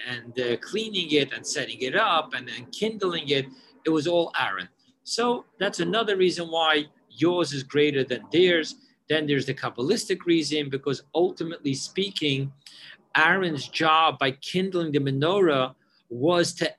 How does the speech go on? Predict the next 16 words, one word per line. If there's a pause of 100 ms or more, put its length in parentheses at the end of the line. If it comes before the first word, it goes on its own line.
elevate (120)
all
the
tribes
of
Israel. (380)
So
really,
his
inauguration
is
what
elevated
everyone (120)
else's
inauguration